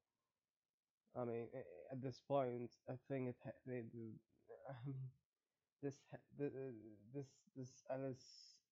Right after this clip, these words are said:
movie had more blood, or about as much blood as Tale of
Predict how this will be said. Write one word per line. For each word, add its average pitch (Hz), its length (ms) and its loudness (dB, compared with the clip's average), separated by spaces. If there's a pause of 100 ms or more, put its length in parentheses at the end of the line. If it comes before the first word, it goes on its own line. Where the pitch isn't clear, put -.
(760)
movie 123 540 2
had 123 160 2 (1400)
more 123 180 4
blood, 123 360 4 (1040)
or 123 180 0
about 120 400 2
as 123 100 -6
much 131 200 2 (120)
blood 131 300 4
as 123 240 -2 (320)
Tale 131 160 0
of 120 60 -4